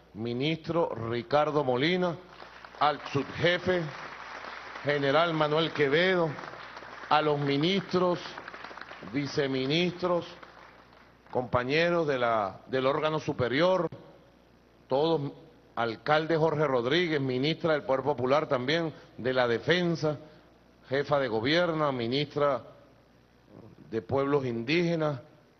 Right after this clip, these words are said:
Comunicación, a The First Combat, Silita Flores,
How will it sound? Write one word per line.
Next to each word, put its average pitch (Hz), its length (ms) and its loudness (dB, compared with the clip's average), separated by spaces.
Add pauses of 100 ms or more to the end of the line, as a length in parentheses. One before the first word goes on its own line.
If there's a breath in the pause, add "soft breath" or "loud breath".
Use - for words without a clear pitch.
Comunicación, 120 1160 -2 (320)
a 110 100 0
The 117 140 -2
First 151 400 -2
Combat, 170 460 2 (720)
Silita 143 560 -2
Flores, 165 480 2